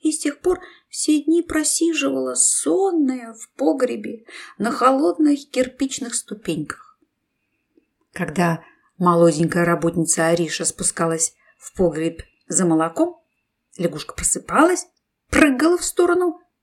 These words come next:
и пряталась за разбитый цветочный горшок. Ариша каждый раз пронзительно «Ай!» вскрикивала.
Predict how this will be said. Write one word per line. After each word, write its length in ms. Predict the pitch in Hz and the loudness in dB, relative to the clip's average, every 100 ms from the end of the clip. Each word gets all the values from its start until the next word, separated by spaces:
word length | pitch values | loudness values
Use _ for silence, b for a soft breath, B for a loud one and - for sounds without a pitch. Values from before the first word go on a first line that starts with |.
| - | -6
и 60 | - | 0
пряталась 680 | 392 370 311 311 311 - - _ _ _ | 2 2 2 2 2 -2 -8 _ _ _
за 220 | 277 277 | 6 8
разбитый 440 | 311 285 262 277 285 | 8 8 6 4 4
цветочный 460 | 285 277 285 - | 2 4 6 8
горшок. 480 | 269 269 294 277 - _ _ _ _ _ _ _ _ _ | 8 6 0 -2 -6 _ _ _ _ _ _ _ _ _
Ариша 500 | 247 330 381 349 320 | 2 4 6 4 0
каждый 380 | 302 - 539 466 | 0 0 2 2
раз 160 | 453 440 | 2 2
пронзительно 520 | 415 453 370 - 403 | 2 4 4 2 4
«Ай!» 440 | - 571 508 - | 10 12 10 4
вскрикивала. 840 | - - 466 466 453 453 466 453 | -2 8 12 12 12 10 10 8